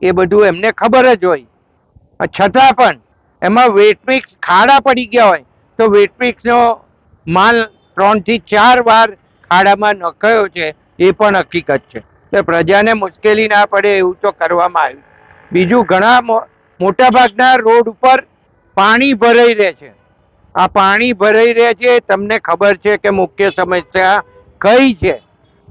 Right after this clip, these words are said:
અને એ જ્યાં સુધી એ કોમ્પ્લેક્સ નહીં હટે અને એની નીચેની સ્લેબ ડ્રેન ખુલ્લી નહીં થાય, પાણીનો નિકાલ પૂરેપૂરો ઝડપથી નહીં થાય,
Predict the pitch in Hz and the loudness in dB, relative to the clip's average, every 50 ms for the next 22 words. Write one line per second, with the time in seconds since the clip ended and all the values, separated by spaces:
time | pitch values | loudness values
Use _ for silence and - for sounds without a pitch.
0 | - _ _ _ _ - - - - - - - 175 196 220 233 247 254 254 254 | -20 _ _ _ _ -20 -20 -20 -16 -10 -6 -4 -2 -2 0 0 0 0 -2 -4
1 | 262 262 _ _ _ - 196 208 233 240 247 233 165 170 190 202 214 233 214 - | -6 -10 _ _ _ -6 -2 0 2 2 0 0 -2 -2 -2 0 0 0 -2 -4
2 | 220 220 202 226 226 220 220 220 208 - 185 196 190 190 - 208 220 208 - - | -6 -8 -6 -4 -4 -2 -2 -2 -2 -2 -2 -2 -4 -4 -4 -4 -4 -4 -4 -4
3 | - 185 180 202 240 233 214 196 180 - 180 165 143 135 _ _ _ - - - | -4 -2 -2 0 0 0 0 -2 -2 -2 -4 -4 -4 -6 _ _ _ -20 -20 -20
4 | - - - - - _ _ - - 175 196 208 214 220 220 226 220 208 196 190 | -20 -20 -20 -20 -20 _ _ -6 -4 -2 -2 0 0 0 -2 -2 -2 -2 -2 -2
5 | 214 220 190 208 190 - 214 214 202 214 214 - - 170 185 190 196 160 - 175 | -2 -4 -6 -8 -6 -4 -2 -2 -2 -2 -4 -6 -6 -2 0 0 0 -2 -2 0
6 | 202 220 214 214 - - 180 185 190 202 214 233 220 196 196 214 262 269 - 254 | 0 0 0 -2 -4 -4 -4 -2 -2 -2 -2 -4 -4 -4 -2 -4 -4 -2 0 0
7 | 226 190 156 127 - _ _ _ _ _ _ _ - 170 175 185 202 220 240 240 | 0 0 0 -4 -8 _ _ _ _ _ _ _ -6 -2 -2 0 0 0 0 0
8 | 240 233 240 240 220 214 208 - 226 214 226 233 233 220 - _ _ _ _ _ | 0 0 -2 -2 -4 -6 -6 -2 0 2 2 2 0 -4 -10 _ _ _ _ _
9 | _ _ - 190 196 220 240 233 - 202 202 202 220 226 208 160 180 185 202 208 | _ _ -6 -2 0 2 0 0 0 -2 -2 0 0 0 0 0 0 0 0 0
10 | - _ - 220 220 214 190 180 202 240 277 262 196 220 208 175 147 123 | -2 _ -6 -4 -4 -4 -4 -2 -2 0 0 0 0 0 0 0 0 -2